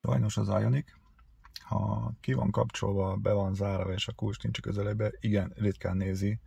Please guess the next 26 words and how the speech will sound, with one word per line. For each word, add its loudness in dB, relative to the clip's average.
a -18
kis 0
akkumulátor 0
töltöttségét. -4
Ami -4
azzal 0
járhat, 0
hogy -4
egyik 0
reggel -4
fölkelünk, -2
mennénk -2
az -4
autóval, -4
de -8
sajnos 0
még -4
bejutni 2
sem -2
tudunk. -6
Vagy 0
hogyha 0
be 4
is 2
tudunk 2
jutni 0